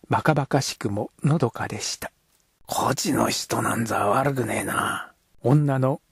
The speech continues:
追いつくのを待って、時々足をよどませると、親分平次との距離は次第に遠くなるばかり。しかし八五郎はこの上もなく幸福そうでした。名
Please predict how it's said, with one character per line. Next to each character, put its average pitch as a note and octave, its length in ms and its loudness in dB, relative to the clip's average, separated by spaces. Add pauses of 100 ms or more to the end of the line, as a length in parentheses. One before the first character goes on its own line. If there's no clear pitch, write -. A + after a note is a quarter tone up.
(180)
追 C#3+ 120 4
い C3+ 60 0
つ - 180 -6
く B2+ 160 2
の G#2+ 200 0
を G#2+ 40 -2
待 A2 180 -4
っ - 40 -20 (160)
て、 - 180 -4 (440)
時 - 260 -2
々 B2+ 160 2 (420)
足 - 300 0
を A#2+ 140 2
よ G#2+ 140 -2
ど A2 140 0
ま A2 120 -2
せ - 160 -2
る G#2 140 -4
と、 - 220 -8 (680)
親 D3+ 260 4
分 A2+ 400 -2
平 D3+ 260 4
次 A#2 180 -6
と A2 120 -4
の A2 140 -4
距 - 180 -2
離 G#2+ 140 -4
は G2 160 -8 (240)
次 - 180 -4
第 C#3+ 220 2
に C3 240 0
遠 C3 260 0
く C#3 160 0
な A#2+ 160 0
る A2+ 100 -6
ば - 200 -6
か - 160 -6
り。 - 80 -14 (360)
し - 120 -10
か C3 120 4
し A#2 140 -2
八 - 320 0
五 C#3 160 2
郎 G2+ 260 -4
は - 200 -12 (380)
こ - 120 0
の D3 160 4
上 D#3 220 4
も B2+ 160 0
な G#2 160 -4
く - 240 -6 (160)
幸 C3+ 200 0
福 - 280 -6
そ A#2+ 220 -2
う A2+ 40 -2
で A2 120 -6
し - 180 -6
た。 - 120 -12 (520)
名 G#3+ 80 0